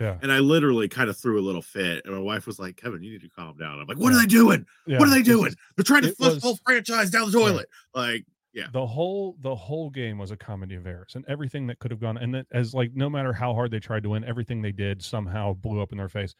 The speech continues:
Speaker 1: But, but in the end, Miami won, and because of that, the Bengals got Joe Burrow. Had the Bengals won,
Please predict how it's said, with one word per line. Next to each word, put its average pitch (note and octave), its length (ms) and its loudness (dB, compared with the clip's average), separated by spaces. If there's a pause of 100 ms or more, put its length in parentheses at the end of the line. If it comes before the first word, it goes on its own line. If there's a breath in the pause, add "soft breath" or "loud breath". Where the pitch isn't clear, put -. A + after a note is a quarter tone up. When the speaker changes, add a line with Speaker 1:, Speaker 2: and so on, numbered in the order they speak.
(720)
Speaker 1:
But, C3 220 0 (140)
but C3+ 220 0
in D3+ 140 0
the F3 120 0
end, A#2+ 140 0
Miami A2+ 320 -2
won, F#2 460 -6
and A2+ 160 -2
because E3+ 340 -10
of G2+ 140 -10
that, - 260 -14 (380)
the G#2+ 100 -4
Bengals G2+ 280 -6
got F#2 120 -10
Joe G2+ 140 -8
Burrow. G2+ 260 -12
Had B2+ 480 -6
the G#2+ 80 -10
Bengals G2+ 260 -6
won, F#2+ 440 -8